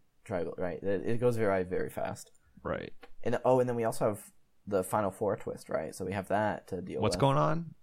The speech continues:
Speaker 2: I don't know how this works. Please explain.
Speaker 1: At, at the Final Four, uh, what's gonna happen is whoever wins immunity is gonna choose someone to take with them to the Final Three, and the two people left over are gonna try and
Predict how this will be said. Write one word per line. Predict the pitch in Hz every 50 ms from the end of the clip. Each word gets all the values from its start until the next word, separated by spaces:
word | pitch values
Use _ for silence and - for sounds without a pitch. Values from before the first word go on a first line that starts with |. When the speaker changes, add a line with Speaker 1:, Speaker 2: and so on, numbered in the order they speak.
| - - -
Speaker 2:
I | - 110 104
don't | 95 92
know | - 95
how | 104 117
this | - 92 - -
works. | - - - - - - - - -
Please | - 131 107 -
explain. | - - - - 110 -
Speaker 1:
At, | - 151 - - - - - - - - -
at | -
the | - -
Final | - - 104 104 110 117 110
Four, | - - 107 101 101 95 95 92 95 - _ - -
uh, | 95 90
what's | 90 92 92 -
gonna | - 107 95
happen | - 104 95 95 - 95 90 87 90 95 92 -
is | 92 87 82 90 -
whoever | - 98 101 120 123
wins | 117 98 92 92 104 101 95
immunity | 92 92 95 95 101 101 113 127 131 -
is | 110 110
gonna | 101 95 95 92
choose | - - - 101 98 101 101 -
someone | 117 117 120 123 127 131
to | - - - -
take | - - 113 107 - -
with | - - -
them | - 156 165 175 180
to | -
the | 101 -
Final | - - - 104 98 95
Three, | - - - 104 110 131 147 - - - - - _ _ _ - -
and | - 104 104 98
the | 95
two | - - 120 131
people | 127 131 127 - 127 113 92
left | 95 98 - - 98
over | - 92 92 113 123 127 - -
are | - 98
gonna | 95 95 98 95 90 - - -
try | - - 92 87 87
and | 92 95 95 92 90